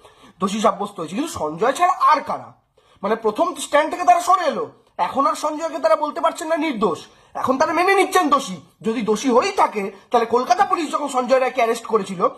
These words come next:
তখন এই মান-, মানুষগুলো চেঁচাচ্ছিল কেন? এই মানুষগুলো বলছিল কেন সঞ্জয়কে অকারণ ফাঁসানো হয়েছে? এনাদের সবার বক্তব্য হয়েছে,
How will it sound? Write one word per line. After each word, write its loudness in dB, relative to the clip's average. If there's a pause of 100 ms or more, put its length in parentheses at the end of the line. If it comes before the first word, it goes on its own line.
(140)
তখন 2
এই -2
মান-, 2
মানুষগুলো -2
চেঁচাচ্ছিল -4
কেন? 2 (760)
এই 0
মানুষগুলো 0
বলছিল -2
কেন 2 (320)
সঞ্জয়কে 2
অকারণ 0
ফাঁসানো 0
হয়েছে? 0 (520)
এনাদের 4
সবার 2
বক্তব্য 0
হয়েছে, -6